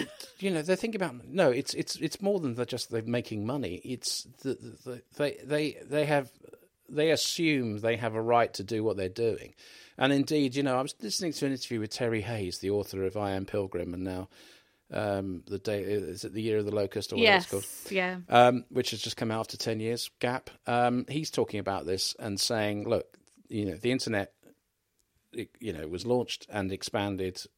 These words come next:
Speaker 1: uh, without any checks and balances and still has no checks and balances. So there is this perceived, you know, no one's gonna stop us, so we'll just do it. And to me, enough's enough in, in my book, um,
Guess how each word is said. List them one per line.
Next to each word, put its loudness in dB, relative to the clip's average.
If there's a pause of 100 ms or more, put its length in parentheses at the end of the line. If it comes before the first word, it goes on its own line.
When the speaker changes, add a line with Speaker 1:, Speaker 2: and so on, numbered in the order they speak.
(120)
Speaker 1:
uh, -2
without 0
any -2
checks -6
and -6
balances -4
and -6
still 2
has -4
no -6
checks -8
and -10
balances. -8
So 2 (360)
there 6
is 6
this -2 (380)
perceived, 0
you 2
know, 2
no 2
one's 0
gonna -4
stop -2
us, -4
so -6
we'll -2
just -10
do 2
it. -10 (840)
And 0 (640)
to 0
me, 0 (280)
enough's 0
enough -4 (300)
in, -4
in -2
my -2
book, -12 (920)
um, -6